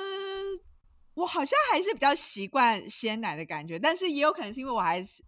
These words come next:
我那一次试的不够多，所以呢，可能还没有真正感受到。因为就有人就说，其实他把过去，因为其实台湾过去也常常说什么燕麦很好啊，所以也有很多品牌他们就强调说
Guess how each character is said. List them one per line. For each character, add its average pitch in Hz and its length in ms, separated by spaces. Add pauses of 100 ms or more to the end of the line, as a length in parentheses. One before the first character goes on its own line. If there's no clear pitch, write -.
我 208 140
那 226 140
一 262 60
次 262 160
试 - 220
的 180 80
不 160 100
够 190 160
多， 156 340
所 214 160
以 214 100
呢， 170 200
可 180 120
能 165 80
还 165 100
没 208 80
有 220 80
真 208 80
正 202 100
感 175 160
受 175 80
到。 170 140
因 269 120
为 339 100 (500)
就 415 140
有 302 100
人 196 100
就 269 140
说， 302 160
其 233 160
实 226 220
他 262 480 (720)
把 175 300
过 277 280
去， 269 160
因 285 80
为 349 60
其 311 120
实 240 100
台 196 200
湾 214 140
过 240 120
去 226 120
也 170 80
常 165 180
常 180 80
说 208 200
什 202 120
么 156 120 (120)
燕 226 220
麦 214 200
很 180 200
好 180 240
啊， 160 200
所 220 120
以 214 60
也 175 160
有 170 180
很 170 180
多 196 160
品 202 180
牌 156 120
他 170 80
们 202 100
就 208 80
强 196 180
调 190 160
说 190 440